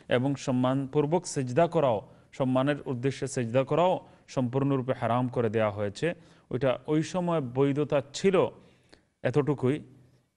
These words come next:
এর উপরে আর কিছু নয়। সুতরাং, আহ, আমরা এ ব্যাপারে যেন কোনো ভুল বোঝাবুঝির শিকার না হই।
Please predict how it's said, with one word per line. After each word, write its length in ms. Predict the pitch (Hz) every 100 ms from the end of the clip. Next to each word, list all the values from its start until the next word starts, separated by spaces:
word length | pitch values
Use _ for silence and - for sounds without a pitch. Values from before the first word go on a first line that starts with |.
| -
এর 180 | 127
উপরে 300 | 123 123 127
আর 120 | 117 110
কিছু 280 | - -
নয়। 260 | 101 107 135 - _ _ _ _
সুতরাং, 480 | - 123 131 120 120
আহ, 1040 | - - _ _ _ - 107 104 101 - - - _ _ -
আমরা 460 | 113 107 104 101 -
এ 60 | 127
ব্যাপারে 360 | 117 107 117 110
যেন 200 | 117 107
কোনো 200 | 113 101
ভুল 240 | 117 160
বোঝাবুঝির 480 | 135 131 127 117 117
শিকার 460 | - 110 120 117
না 140 | 113 127
হই। 240 | 139 156